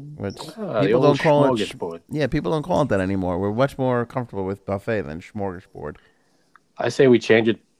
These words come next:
Speaker 2: back to smorgasbord. That's more fun.
Speaker 1: Um,
Speaker 2: <laughs>
Speaker 1: it incidentally
Speaker 2: Let's go out to the smorgasbord.
Speaker 1: By the way,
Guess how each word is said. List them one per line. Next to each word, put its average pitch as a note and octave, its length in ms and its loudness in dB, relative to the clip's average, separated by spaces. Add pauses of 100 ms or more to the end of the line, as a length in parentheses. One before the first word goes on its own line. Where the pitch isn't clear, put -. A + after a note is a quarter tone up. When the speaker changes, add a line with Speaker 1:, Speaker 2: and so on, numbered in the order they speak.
(160)
Speaker 2:
back A#2 280 2
to A2 80 -4
smorgasbord. G2 760 -6
That's - 400 -12
more A2 160 2
fun. G2 320 -4 (560)
Speaker 1:
Um, A2+ 640 2 (160)
Speaker 2:
<laughs> - 140 -8
Speaker 1:
it C#3 280 4
incidentally C3+ 400 2
Speaker 2:
Let's - 100 2
go C3+ 160 8
out C3+ 160 6
to B2+ 60 -12
the A#2+ 80 -2
smorgasbord. A2 720 -6 (340)
Speaker 1:
By D3 280 2
the D#3+ 120 2
way, D3 320 2